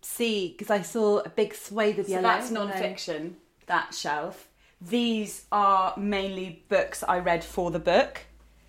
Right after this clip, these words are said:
Speaker 2: So that's, like, the book research, um, shelves. Uh, and then it does slightly fall apart on the yellow shelf. It's mainly fiction, but we have got some non-fiction that's snuck in 'cause annoyingly they had yellow covers. So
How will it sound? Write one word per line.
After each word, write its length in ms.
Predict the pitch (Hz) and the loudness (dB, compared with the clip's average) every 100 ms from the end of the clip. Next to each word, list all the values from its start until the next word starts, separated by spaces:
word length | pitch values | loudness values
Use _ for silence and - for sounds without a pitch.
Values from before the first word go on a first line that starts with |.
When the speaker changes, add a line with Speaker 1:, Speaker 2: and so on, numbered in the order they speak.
| _ | _
Speaker 2:
So 160 | - 180 | -4 2
that's, 260 | 175 - | 2 2
like, 220 | 190 160 - | 2 2 2
the 80 | |
book 540 | 165 165 - 170 - - | -4 -6 -2 -2 -2 -8
research, 680 | 165 - 160 151 - - - _ _ | -6 -4 -2 -2 -4 -8 -8 _ _
um, 560 | - 143 143 147 143 139 - - - | -4 -2 -2 -4 -4 -6 -14 -16 -8
shelves. 760 | - 160 135 170 196 - - - _ _ _ _ _ _ _ - | 0 0 0 -2 -8 -12 -14 -18 _ _ _ _ _ _ _ -4
Uh, 420 | 175 170 165 165 - | 0 2 0 0 2
and 100 | 233 | 4
then 80 | 269 | 4
it 80 | 262 | 4
does 220 | 262 254 | 2 2
slightly 460 | - 269 233 202 | 0 4 4 2
fall 200 | 196 190 | -4 -2
apart 240 | 180 180 147 | -2 0 0
on 80 | 160 | 2
the 80 | |
yellow 240 | 156 139 143 | 0 0 -2
shelf. 400 | - 135 135 - | -2 -4 -4 -8
It's 120 | - | -6
mainly 400 | 208 214 208 196 | 0 2 4 2
fiction, 340 | 175 175 - 156 | 0 -2 -4 -6
but 120 | - | -4
we 80 | 170 | -4
have 160 | 180 | -4
got 120 | 175 - | -4 -4
some 140 | 180 | -2
non-fiction 500 | 165 156 156 - 165 | -2 -2 -4 -8 -8
that's 140 | - | -8
snuck 300 | - 170 - | -6 -6 -4
in 160 | 147 139 | -6 -6
'cause 160 | 139 147 | -6 -6
annoyingly 300 | 143 139 139 | -4 -4 -4
they 120 | 135 | -6
had 240 | 135 135 - _ _ _ _ | -8 -10 -14 _ _ _ _
yellow 260 | 170 143 139 | -2 -2 -2
covers. 400 | 139 139 147 131 | -8 -10 -10 -10
So 340 | - 147 147 | -6 -4 -4